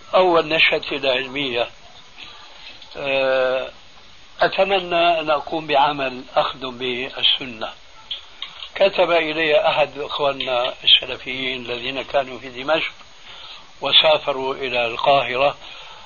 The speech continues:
وانتموا إلى الأزهر، فكتب إلي بأن الشيخ محمد الغزالي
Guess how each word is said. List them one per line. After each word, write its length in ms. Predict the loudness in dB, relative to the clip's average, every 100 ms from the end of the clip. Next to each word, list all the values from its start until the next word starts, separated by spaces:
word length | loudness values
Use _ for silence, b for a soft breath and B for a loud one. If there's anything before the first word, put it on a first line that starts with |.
| -18 -8
وانتموا 1000 | 0 4 6 4 2 -4 -2 0 -2 -4
إلى 220 | -4 -4
الأزهر، 640 | -2 -2 0 2 2 2 -6 -18 -20 -20 B B B B B -16 -20 -20 -6
فكتب 520 | -2 -2 -2 -4 -2 -2
إلي 480 | -2 -6 -8 -8
بأن 640 | -8 -10 -10 -12 -10 -6 -6 -6 -8 -8 -10 -10 -10 -10
الشيخ 680 | -6 -4 -4 -4 -4 -4 -8
محمد 560 | -12 -14 -12 -12 -12 -10 -12 -12 B B B -18 -12
الغزالي 920 | -8 -6 -6 -2 -2 -2 -4 -6 -8